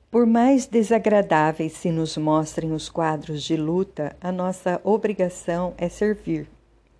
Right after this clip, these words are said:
Fim da ligeira pausa, continuou: "Quando a missa obedece à pura convenção social, funcionando como exibição de vaidade ou poder, a nossa colaboração resulta invariavelmente nula."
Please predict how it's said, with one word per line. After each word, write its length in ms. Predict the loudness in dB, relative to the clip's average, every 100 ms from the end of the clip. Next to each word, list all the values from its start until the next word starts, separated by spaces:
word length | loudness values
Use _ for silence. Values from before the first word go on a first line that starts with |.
| _ _ _ _ _ _ _ _
Fim 300 | -8 -4 0
da 100 | -2
ligeira 460 | -2 -2 -2 0
pausa, 480 | -2 0 0 0 -2
continuou: 680 | -6 -6 -4 -2 -2 -4 -8 _ _ _ _ _ _ _
"Quando 260 | -2 2 4
a 80 | 4
missa 540 | 4 2 0 -4 -4
obedece 580 | -4 -2 0 0 0 -2
à 60 | -6
pura 400 | -6 -4 -2 -2
convenção 640 | -2 -4 -4 -6 -6 -10
social, 720 | -8 -10 -10 -4 -2 -2 -4 _ _ _ _ _
funcionando 640 | _ -4 0 2 4 2 0
como 260 | -2 -2 -2
exibição 680 | -4 -6 -8 -10 0 0
de 140 | 0 -2
vaidade 640 | -2 -2 -2 -2 -2 -4
ou 60 | -8
poder, 600 | -6 -8 -4 -4 -4 -10 _ _ _ _ _ -6
a 60 |
nossa 340 | -2 -2 -2 0
colaboração 760 | 2 2 2 2 0 -2 -2
resulta 760 | 0 -2 -2 -4 -4 -2 -4 -2
invariavelmente 1200 | 0 0 2 0 0 -2 -2 -4 -4 -6 -8 -6
nula." 540 | -2 0 0 -2 -4